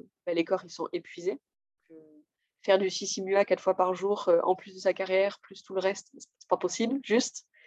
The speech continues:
Physiquement, ça, ça déroule pas. Et, euh, il y a beaucoup de charge mentale, tant qu'à faire. Du coup, comme tu t'intéresses énormément au féminisme, et je sais que c'est vraiment des choses auxquelles, enfin, des, des sujets sur lesquels tu, tu as des réflexions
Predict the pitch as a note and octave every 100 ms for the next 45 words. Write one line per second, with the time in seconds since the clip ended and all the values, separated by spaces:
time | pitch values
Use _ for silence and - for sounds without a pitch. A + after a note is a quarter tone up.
0 | - _ _ _ _ F#3+ F#3+ F#3 G#3 F#3+
1 | D#3 D3 - - E3+ F#3 F3+ E3+ A3 D#4
2 | - _ _ _ _ _ G#3 A#3+ A#3 F3+
3 | E3+ F3 F3+ F#3+ F3+ E3+ E3 G#3 F#4+ A4
4 | _ - F3+ F3 E3 A3 D#4+ - - _
5 | _ _ _ _ _ _ _ _ F3+ G#3+
6 | - - C#4+ D#4 F4 F4+ B3+ B3 G#3+ -
7 | _ - - G3+ G3 F#3+ F#3 - A3+ G#3+
8 | G3+ G3+ G3+ G3+ G3 G#3 - F3 F3+ A#3
9 | A3+ G3+ F3+ F#3+ G#3 F#3 E3+ E3+ F#3+ F#3
10 | - - F#3+ F3+ F3+ - F3+ E3+ D#3 D#3+
11 | - G4+ A#3 A3 A3 F#3 G3 F#3+ - F3+
12 | F3 E3+ E3 E3+ - _ - F#3+ F3 F3+
13 | F#3 F#3+